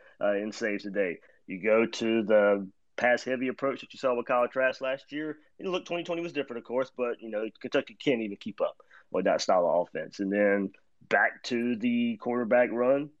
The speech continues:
style of offense, and Kentucky stifles you once again. Uh, there, so Mark Stoops is definitely, why his talent level has raised, uh, and,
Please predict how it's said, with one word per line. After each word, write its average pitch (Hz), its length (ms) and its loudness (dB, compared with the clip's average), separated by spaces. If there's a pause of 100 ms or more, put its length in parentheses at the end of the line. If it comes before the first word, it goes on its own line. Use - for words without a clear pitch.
(140)
style 127 400 0
of 123 80 -8
offense, 143 580 -8
and 107 340 -8
Kentucky 110 360 -10
stifles 110 360 -2
you 117 60 -6
once 113 220 -2
again. 160 320 2 (400)
Uh, 98 280 0
there, 107 200 2
so 113 120 -4
Mark 135 220 2
Stoops 180 340 -2
is 120 480 0
definitely, 120 520 0
why 120 200 4
his 156 260 -2
talent 135 340 0
level 123 200 -4
has 113 120 -18 (140)
raised, 123 580 -8 (340)
uh, 110 340 -2
and, 110 180 -8